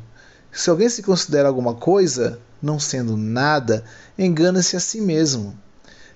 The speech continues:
Cada um examine os próprios atos, então poderá orgulhar-se de si mesmo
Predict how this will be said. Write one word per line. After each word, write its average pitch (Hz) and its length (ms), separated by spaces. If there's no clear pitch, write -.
Cada 214 320
um 185 180
examine 165 500
os 165 180
próprios 220 720
atos, - 720
então 160 540
poderá 156 680
orgulhar-se 180 680
de 196 100
si 185 180
mesmo 151 520